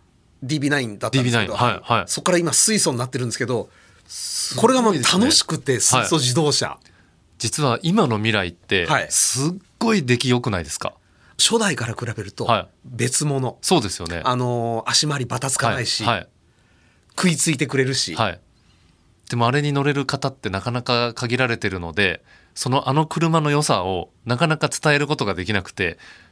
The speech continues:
Speaker 1: まあ、だ-、シャシーエルエスですもんね、あれ。
Speaker 2: はい。はい。そうなんです。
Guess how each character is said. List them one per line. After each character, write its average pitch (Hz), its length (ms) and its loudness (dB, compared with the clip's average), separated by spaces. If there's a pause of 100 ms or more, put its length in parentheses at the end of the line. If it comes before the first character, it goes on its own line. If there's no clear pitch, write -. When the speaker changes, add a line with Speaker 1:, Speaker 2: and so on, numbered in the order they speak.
(100)
Speaker 1:
ま 208 60 0
あ、 214 40 2
だ-、 196 100 2
シ - 120 4
ャ - 40 6
シ - 120 2
ー 110 160 -2
エ 147 60 6
ル 160 80 6
エ 165 60 4
ス - 80 2
で 180 80 6
す 156 120 0
も - 100 -10
ん 160 60 -2
ね、 240 60 4
あ 127 80 6
れ。 107 80 2
Speaker 2:
は 76 60 -10
い。 - 120 -20
は 101 160 -2
い。 82 120 -8 (280)
そ - 160 -2
う - 40 -2
な 80 60 -6
ん 76 60 -14
で - 60 -16
す。 - 160 -14